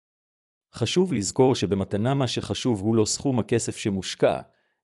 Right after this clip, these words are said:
אלא להראות לאדם שהוא חשוב לנו ושאכפת לנו ממנו. מתנות כאלה יעידו על מחשבה מקורית שהושקעה בהן ועל ניסיון להתאים אישית את המתנה לאדם,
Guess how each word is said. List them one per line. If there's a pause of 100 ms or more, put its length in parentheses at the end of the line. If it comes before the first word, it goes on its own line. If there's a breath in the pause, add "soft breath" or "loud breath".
אלא
להראות
לאדם
שהוא
חשוב
לנו
ושאכפת
לנו
ממנו. (1000)
מתנות
כאלה
יעידו
על
מחשבה
מקורית
שהושקעה
בהן
ועל
ניסיון
להתאים
אישית
את
המתנה
לאדם,